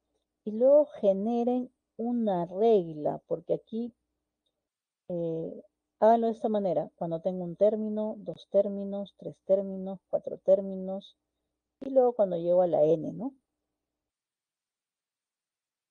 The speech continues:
Entonces,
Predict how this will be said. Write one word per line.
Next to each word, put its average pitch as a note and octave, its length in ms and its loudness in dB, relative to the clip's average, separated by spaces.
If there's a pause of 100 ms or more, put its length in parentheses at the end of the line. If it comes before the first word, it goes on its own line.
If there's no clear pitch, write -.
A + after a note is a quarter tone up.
(2500)
Entonces, F3 320 -12